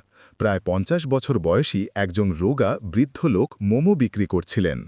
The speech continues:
নীলিমা ধীরে ধীরে দোকানের কাছে গিয়ে বললেন, "চাচা, দয়া করে এক প্লেট মোমো খান।" লোকটি হেসে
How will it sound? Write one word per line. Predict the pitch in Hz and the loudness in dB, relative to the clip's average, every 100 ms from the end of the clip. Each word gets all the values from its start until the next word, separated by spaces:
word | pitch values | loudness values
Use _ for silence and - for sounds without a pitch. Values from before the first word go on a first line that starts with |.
| _ _ - - - | _ _ -20 -20 -2
নীলিমা | 107 143 196 220 | 2 4 4 2
ধীরে | 165 87 123 | 0 0 0
ধীরে | 131 131 120 | 2 2 2
দোকানের | 92 104 101 95 | 2 0 0 0
কাছে | 107 - 101 | -2 -2 -2
গিয়ে | 95 90 | 0 2
বললেন, | 85 151 104 131 - _ _ | 2 4 4 2 -4 _ _
"চাচা, | 90 82 170 175 - _ - | -6 -2 -2 -2 -6 _ -6
দয়া | 82 87 101 | 0 0 0
করে | 123 139 - | 0 0 -2
এক | 92 - | -8 -2
প্লেট | 131 135 | 0 0
মোমো | 90 85 110 | 0 0 0
খান।" | - 160 240 _ _ - - - | 0 0 0 _ _ -20 -12 0
লোকটি | 98 139 - 185 143 | 4 4 2 -2 -2
হেসে | 78 107 - | -2 -2 0